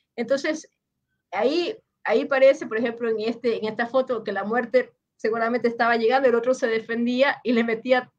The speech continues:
pequeñas celadas, y se, ahí se iba defendiendo hasta que ya la muerte se cansa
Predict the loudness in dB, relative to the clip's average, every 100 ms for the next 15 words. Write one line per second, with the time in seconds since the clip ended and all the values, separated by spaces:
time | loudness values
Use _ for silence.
0 | _ _ _ -8 -6 -4 0 0 0 -4
1 | _ _ _ 0 4 8 8 6 4 0
2 | _ _ _ _ -8 -4 0 2 0 -2
3 | -2 2 4 2 2 2 2 2 0 0
4 | -2 0 0 0 0 -2 -2 -4 -4 -2
5 | 2 2 2 2